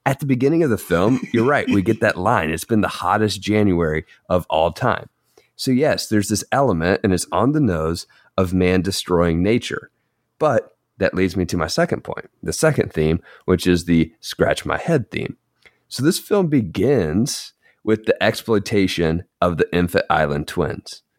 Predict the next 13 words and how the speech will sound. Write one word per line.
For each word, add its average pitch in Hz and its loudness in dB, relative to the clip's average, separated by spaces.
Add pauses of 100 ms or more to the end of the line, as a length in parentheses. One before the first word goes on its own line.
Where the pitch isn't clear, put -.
(420)
I - 2
don't 185 0
understand 147 0
this 120 -2
point 92 -2
at 80 -2
all 123 0
because 95 -2 (580)
Honda's 143 0
previous 180 -2
films 80 -2 (260)
have 101 0
been 110 2